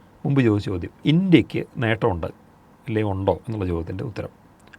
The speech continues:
ആദ്യത്തെ ഗുണഭോക്താവ് ഇന്ത്യയായിട്ട് മാറി. കാരണം റഷ്യയ്ക്ക് വന്ന ഉപരോധം, അതിനെ മറികടക്കാൻ ഇന്ത്യ സഹായിച്ചു. റഷ്യയുടെ പെട്രോളിയം ഉൽപ്പന്നങ്ങൾ നമ്മൾ വാങ്ങി, നമ്മൾ ആഗോളതലത്തിൽ വിതരണം ചെയ്തു. റഷ്യയ്ക്ക് നിലനിൽക്കാനുള്ള പണവും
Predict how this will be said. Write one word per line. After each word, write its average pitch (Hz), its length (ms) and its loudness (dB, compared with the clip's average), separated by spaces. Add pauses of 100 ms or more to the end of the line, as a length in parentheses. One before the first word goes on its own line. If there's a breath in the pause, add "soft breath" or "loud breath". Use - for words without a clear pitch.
(300)
ആദ്യത്തെ 127 520 -2
ഗുണഭോക്താവ് 110 560 0
ഇന്ത്യയായിട്ട് 95 380 -2
മാറി. 85 220 -12 (300)
കാരണം 139 300 -2 (680 soft breath)
റഷ്യയ്ക്ക് 170 280 4
വന്ന 156 120 4
ഉപരോധം, 123 480 4 (680)
അതിനെ 120 160 -2
മറികടക്കാൻ 107 460 0
ഇന്ത്യ 104 220 -2
സഹായിച്ചു. 98 440 -6 (640 soft breath)
റഷ്യയുടെ 135 280 2
പെട്രോളിയം 135 380 2
ഉൽപ്പന്നങ്ങൾ 95 420 -4 (140)
നമ്മൾ 104 260 -2
വാങ്ങി, 90 280 -4 (640 soft breath)
നമ്മൾ 110 220 -4
ആഗോളതലത്തിൽ 117 840 0
വിതരണം 95 320 -4
ചെയ്തു. 76 180 -8 (760 soft breath)
റഷ്യയ്ക്ക് 143 420 0 (200)
നിലനിൽക്കാനുള്ള 127 540 -2
പണവും 90 340 -2